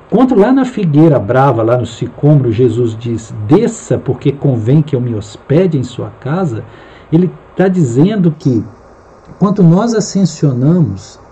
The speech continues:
e percebemos, temos a percepção do plano crístico, da condição crística, que se dá na consciência elevada, imediatamente nós temos que descer pra nossa casa.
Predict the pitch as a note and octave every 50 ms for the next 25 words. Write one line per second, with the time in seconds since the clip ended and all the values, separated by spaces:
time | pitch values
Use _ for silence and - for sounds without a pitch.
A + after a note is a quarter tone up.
0 | - D#3+ D3 - - - A3 A#3+ A#3 - - - - F#3+ D3+ A#2+ B2 C3+ D#3 E3+
1 | D3 - - - - E3+ E3+ C#3+ C#3+ D3 D3 - - F3+ G3 F#3+ - - - F#3+
2 | - - - - - - F3 G3 G3 E3 C#3+ D3+ - C#3 C#3 C#3 C3 A#2+ - -
3 | - D3 E3+ F#3+ - - - - - - - - - - - - - - - -
4 | - - - C3+ C3 B2+ - D3 D3 C3 - - - - C#3 C3+ C3 - - C3+
5 | F3 F3+ - - - - - G2 - - - - - - - - - G3 - -
6 | - F#3 D#3 G#2+ A#2+ C#3+ F3+ F#3+ F3+ D#3+ D3 - D3+ D3 D3 - - C3 B2+ C3
7 | C3 C3 - - A2 A2 G#2 G2 G#2+ A#2+ C#3+ E3 F3 D#3 A#2+ G2 - - - -
8 | - - - - - A#3+ A#3+ B3+ B3+ A#3+ A3+ F3+ D#3+ F3 F3+ F3+ - E3+ E3 D3
9 | D3+ F3 E3+ - F3 F#3 D#3+ - - - F#3+ G3+ F#3+ - - - G3 F#3 G#3+ G#3
10 | F3+ - - - - - - G#3+ A#3+ B3 A#3+ - - - E3 D3+ C#3+ C#3 C#3 C3
11 | - - - A2 - - G2+ F#2+ F#2+ F#2 - -